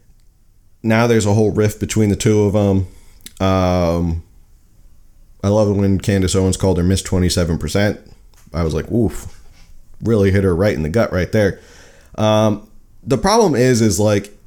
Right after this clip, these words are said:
if you got swept up in a political race, this is how I view it. If you got swept up in a political race and political consultants, uh, made millions of dollars off of you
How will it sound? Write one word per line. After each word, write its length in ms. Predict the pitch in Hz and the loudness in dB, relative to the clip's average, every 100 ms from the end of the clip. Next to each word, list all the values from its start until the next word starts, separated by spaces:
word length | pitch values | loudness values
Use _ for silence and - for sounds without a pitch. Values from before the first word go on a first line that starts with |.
| - - - - _ - | -20 -20 -20 -20 _ -8
if 160 | 113 | -4
you 120 | 196 | -2
got 260 | 226 175 131 | 0 0 0
swept 520 | - - 123 135 - - | -2 0 0 0 -2 0
up 320 | 117 98 - | 2 2 0
in 80 | 104 | -2
a 60 | |
political 560 | 92 107 107 104 98 98 | 0 0 2 2 0 -2
race, 320 | 82 76 67 | 0 -2 -2
this 160 | 131 131 | -2 0
is 120 | 113 | 0
how 180 | 117 101 | 2 2
I 120 | 92 | 0
view 200 | 87 78 | 0 -4
it. 40 | |
If 80 | 71 | -2
you 120 | 139 | -2
got 180 | - 175 | 0 0
swept 320 | - 139 123 | 0 -2 0
up 180 | 123 113 | 0 0
in 80 | 107 | 0
a 60 | 101 | 0
political 400 | 110 107 104 98 | 2 2 0 0
race 320 | 92 92 - | 0 0 0
and 100 | 87 | 0
political 360 | 104 107 107 | 0 0 0
consultants, 760 | 92 92 95 87 98 87 87 - - - - - - - | -2 -2 0 -2 0 -2 -2 -6 -18 -20 -20 -20 -16 -6
uh, 400 | 87 85 78 69 - - - - | -2 0 0 -2 -6 -20 -20 -4
made 280 | 131 120 113 | 2 4 6
millions 300 | 113 123 117 | 6 6 4
of 60 | 95 | 2
dollars 480 | 98 98 98 - - | 2 2 2 0 0
off 280 | 101 95 | 0 0
of 120 | 90 71 | -2 -4
you 360 | 73 60 78 | -6 -6 -8